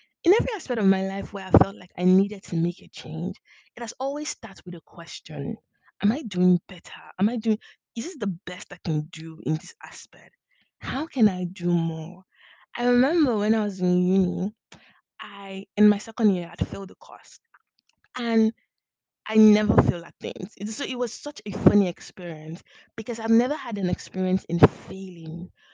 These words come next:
So I'd, I'd come s-, straight out of secondary school to uni, doing really well, and I have never failed before. Now, a lot of things were happening in my life in that space of time that I got distracted,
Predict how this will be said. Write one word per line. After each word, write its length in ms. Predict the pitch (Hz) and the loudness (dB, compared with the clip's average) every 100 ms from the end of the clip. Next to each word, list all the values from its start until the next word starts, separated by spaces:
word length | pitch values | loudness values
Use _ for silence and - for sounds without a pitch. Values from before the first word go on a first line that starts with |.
| _ - | _ -12
So 140 | - | -6
I'd, 160 | 269 254 - | -6 -6 -10
I'd 160 | 226 - | -12 -6
come 180 | - 277 | 0 2
s-, 240 | - - | 0 -6
straight 1080 | - - - - - - - - - - 269 | -14 -16 -18 -14 -12 -12 -12 -16 -12 -8 -8
out 160 | 269 226 | -6 4
of 120 | - | 4
secondary 400 | 196 202 190 190 | 4 0 0 -2
school 520 | - - - 170 170 - - _ | -14 -20 -20 -18 -18 -20 -20 _
to 120 | - 190 | -18 -14
uni, 640 | 185 190 196 185 175 175 _ _ 196 196 | -10 -2 0 2 0 -4 _ _ -8 -6
doing 320 | 269 294 240 | -2 0 0
really 300 | 196 185 185 | -2 -12 -14
well, 340 | 165 156 175 - - - _ | -14 -16 -18 -20 -20 -20 _
and 160 | 240 254 | -2 -2
I 40 | |
have 160 | 262 262 | 0 4
never 420 | 254 285 339 - | 4 4 4 4
failed 220 | - 208 | 4 -2
before. 420 | 175 - - - - 170 - - - _ | -6 -6 -6 -10 -2 -2 -2 -8 -10 _
Now, 340 | 208 214 190 175 - _ - | -6 -6 -8 -12 -16 _ -10
a 40 | |
lot 120 | 226 | -8
of 140 | 294 - | -10 -6
things 280 | 226 214 | 2 2
were 80 | 202 | 0
happening 500 | 190 - - 208 202 - | -12 -20 0 2 2 2
in 140 | 185 | 0
my 140 | 185 185 | -2 -6
life 280 | 180 277 | 0 4
in 120 | - 175 | 4 2
that 160 | 190 | -6
space 340 | - - 180 - | -12 -18 -18 -16
of 160 | - | -18
time 320 | - 190 185 | -10 -6 -2
that 120 | 185 - | -2 -2
I 60 | 175 | -14
got 240 | 175 185 | -12 -12
distracted, 680 | - - - 175 _ 170 165 | -12 -16 -14 -14 _ -18 -18